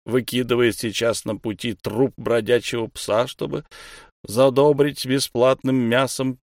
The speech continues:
крысиного короля, как договорено между ними? Мясо в обмен на точность графика движения. Ха-ха. Или ученик машиниста отыскивает в темноте гайку, которую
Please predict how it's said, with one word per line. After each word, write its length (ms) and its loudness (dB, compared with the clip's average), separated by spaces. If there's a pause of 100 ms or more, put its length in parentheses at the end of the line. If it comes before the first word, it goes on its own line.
крысиного 680 0
короля, 680 4 (120)
как 260 -2
договорено 580 2
между 320 0
ними? 340 -4 (260)
Мясо 340 -4
в 60 -2
обмен 320 0
на 120 2
точность 680 -2 (120)
графика 520 -2
движения. 640 -2 (180)
Ха-ха. 380 -6 (640)
Или 240 2
ученик 460 2
машиниста 720 0
отыскивает 680 0
в 80 -16
темноте 520 -2
гайку, 500 -2
которую 540 -2